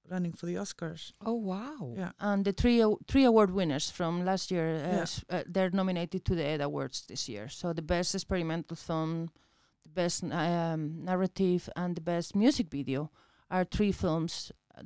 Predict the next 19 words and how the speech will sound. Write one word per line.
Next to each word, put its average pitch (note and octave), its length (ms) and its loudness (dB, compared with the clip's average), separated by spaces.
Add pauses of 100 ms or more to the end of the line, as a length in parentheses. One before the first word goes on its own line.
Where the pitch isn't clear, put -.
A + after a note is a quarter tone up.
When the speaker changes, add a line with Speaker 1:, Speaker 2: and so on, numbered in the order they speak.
(240)
Speaker 3:
three A3+ 140 8
short - 300 0
films - 340 -8
that D#3+ 140 0
are D3+ 100 2
nominated E3+ 680 0
to D3+ 480 -2 (280)
best, E3+ 400 -4
uh, D3+ 360 -2
short E3 320 -2
film C3 400 -4 (180)
of, D3 160 -6 (320)
by D3 100 -4
the C3+ 120 -4
Icelandic D3 340 -4
Academy A#2 520 -4 (220)
on C#3+ 160 -8
T - 140 -8
V. A#2 200 -8